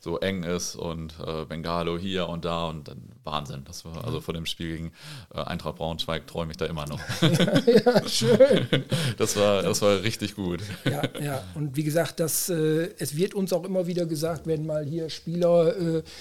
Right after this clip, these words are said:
Speaker 2: von auswärts hinkommen, also den, zum Verein oder für den Verein, für den V F L sich entscheiden oder entscheiden wollen, dass, äh, dieses Stadion, diese Atmosphäre, also immer wieder etwas ist, mit dem man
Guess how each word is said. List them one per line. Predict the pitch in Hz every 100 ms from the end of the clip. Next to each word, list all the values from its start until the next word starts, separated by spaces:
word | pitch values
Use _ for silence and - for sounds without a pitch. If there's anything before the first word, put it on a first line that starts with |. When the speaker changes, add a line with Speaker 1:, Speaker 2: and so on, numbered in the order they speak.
| - -
Speaker 2:
von | 151 160
auswärts | 151 165 175 165 -
hinkommen, | 151 165 165 165 165 160
also | 139 143 139 - -
den, | 139 -
zum | - 147
Verein | 127 143 - 151 165 135
oder | 127
für | - 160
den | 165 135
Verein, | 143 147 147
für | 139 160
den | 156
V | 151 147
F | 139
L | 156 147
sich | 135
entscheiden | 139 - 147 156 156
oder | 139
entscheiden | 131 123 139 139 135
wollen, | 139 151 156 - - - - -
dass, | 151 135 - 202
äh, | 208 139 139 143
dieses | 143 135 -
Stadion, | 160 151 175 165 151
diese | 139 143
Atmosphäre, | 143 - 147 - 151 160 160 151 151 190 202
also | 147 143
immer | 196 160 151 151
wieder | 147 143
etwas | 143 151 139
ist, | 143 - - - 247
mit | 139 139
dem | 151
man | 147 143 135